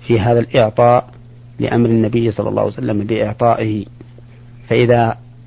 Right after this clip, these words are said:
منعناه كنا قد ما خالفنا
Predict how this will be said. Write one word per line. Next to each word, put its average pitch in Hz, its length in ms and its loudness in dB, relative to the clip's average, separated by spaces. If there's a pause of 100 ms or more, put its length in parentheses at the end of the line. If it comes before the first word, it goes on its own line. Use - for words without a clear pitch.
(200)
منعناه 120 560 4 (720)
كنا 131 560 6 (960)
قد 110 140 0
ما 117 340 0 (760)
خالفنا 120 680 0